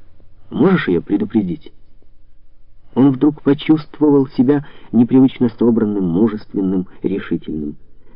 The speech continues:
Он выбирался из того неизбывного хаоса, который назывался Парижем. Он снова жил. "Я сейчас же отправлюсь к ней", ответила Натали. "А завтра в полдень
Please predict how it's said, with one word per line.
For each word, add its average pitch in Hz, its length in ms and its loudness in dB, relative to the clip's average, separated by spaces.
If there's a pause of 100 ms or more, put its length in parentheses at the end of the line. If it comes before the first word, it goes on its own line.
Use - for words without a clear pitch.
(100)
Он 110 160 2
выбирался 135 720 2 (100)
из 135 120 2 (100)
того 135 220 2
неизбывного 131 760 4
хаоса, 123 560 0 (480)
который 127 340 4
назывался 120 600 2
Парижем. 95 500 -2 (460)
Он 90 180 0 (160)
снова 147 480 2
жил. 92 340 0 (1300)
"Я 127 260 -4
сейчас 160 400 0
же 170 80 0
отправлюсь 120 500 0
к - 120 -8
ней", 98 260 0 (240)
ответила 117 600 0
Натали. 98 440 0 (380)
"А 110 180 -2
завтра 143 320 2
в 147 140 -6
полдень 143 500 4